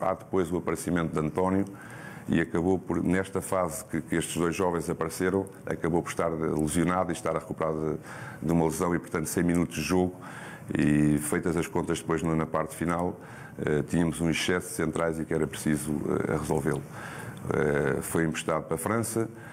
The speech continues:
jogou muitos jogos a lateral direito,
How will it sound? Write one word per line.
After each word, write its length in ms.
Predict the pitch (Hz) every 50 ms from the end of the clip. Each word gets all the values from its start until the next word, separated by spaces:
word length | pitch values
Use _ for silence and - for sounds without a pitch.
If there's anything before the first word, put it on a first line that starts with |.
| - - -
jogou 480 | 80 73 71 82 80 90 95 92 87 82
muitos 320 | 90 98 104 95 82 -
jogos 340 | 82 90 92 87 82 76 80
a 60 | 80
lateral 340 | 78 80 73 - 80 80 78
direito, 480 | 82 85 92 95 98 95 98 - 101